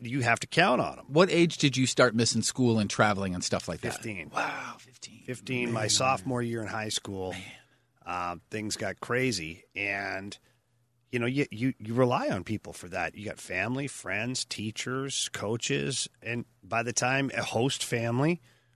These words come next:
Speaker 1: wherever you end up living, and by the time you get to the N H L, there's been a lot of people that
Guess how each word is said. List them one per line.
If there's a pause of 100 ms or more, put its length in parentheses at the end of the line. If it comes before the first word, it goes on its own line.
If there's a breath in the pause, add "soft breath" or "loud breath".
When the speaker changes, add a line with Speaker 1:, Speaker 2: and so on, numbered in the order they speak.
Speaker 1:
wherever
you
end
up
living,
and
by
the
time
you
get
to
the
N
H
L,
there's
been
a
lot
of
people
that